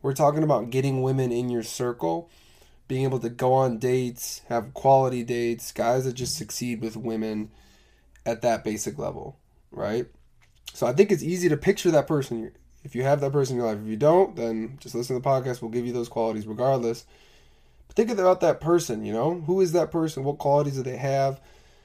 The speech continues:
that make women flock to them? So when you're listening to this,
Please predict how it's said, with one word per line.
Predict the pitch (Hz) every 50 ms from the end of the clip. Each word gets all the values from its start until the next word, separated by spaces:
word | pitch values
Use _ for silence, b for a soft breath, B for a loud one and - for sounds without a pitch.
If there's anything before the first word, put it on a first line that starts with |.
| b b b -
that | - 127
make | 123 123 131 139 135 - -
women | 135 135 131 127 117
flock | 113 - 135 131 127 127 127 -
to | - 117
them? | 110 98 104 98 -
So | - 117
when | 113 113 120
you're | 131
listening | 147 170 160 - 170 165
to | 160
this, | 156 156 156 151 151 151 - -